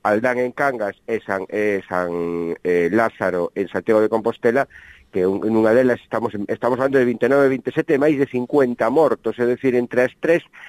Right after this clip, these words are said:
estamos a falar dun vinte por cento, dun vinte por cento das mortes todas de Galicia. Ao fina-, ao final, en, en, no grupo, eh, Domus Vi en Galicia, eh, sobarda esa proporción máis do vinte e cinco por cento, pero deles,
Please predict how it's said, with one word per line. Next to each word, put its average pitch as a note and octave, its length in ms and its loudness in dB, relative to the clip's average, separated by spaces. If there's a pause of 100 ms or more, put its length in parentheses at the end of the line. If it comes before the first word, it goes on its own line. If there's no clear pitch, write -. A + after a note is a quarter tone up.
(160)
estamos D#3 380 0
a D3 80 -2
falar D3 320 0
dun E3+ 260 -2
vinte F3 380 -4
por D#3 180 0 (100)
cento, F3+ 460 -4
dun F3 160 -2
vinte E3+ 300 -4
por C#3+ 160 -4
cento E3+ 420 -2 (400)
das C3 240 0
mortes D#3+ 400 -2
todas D3 240 2
de A#2+ 140 -6
Galicia. A#2 420 -2
Ao F#2+ 80 -2
fina-, A2 320 0
ao - 160 0
final, C3+ 460 0
en, C3 100 2
en, A#2 400 2
no A#2+ 160 2
grupo, B2+ 640 2 (320)
eh, A2+ 160 4
Domus B2 400 0
Vi C3 140 4
en B2 100 0
Galicia, C#3+ 380 2
eh, - 180 2
sobarda C3 480 0
esa C3 160 -2
proporción C3 640 -2
máis C#3 160 2
do C#3 80 0
vinte B2+ 180 -2
e A#2 80 -2
cinco B2+ 140 -4
por A2+ 160 -6
cento, A#2+ 240 -4
pero C3+ 240 2
deles, G3 320 2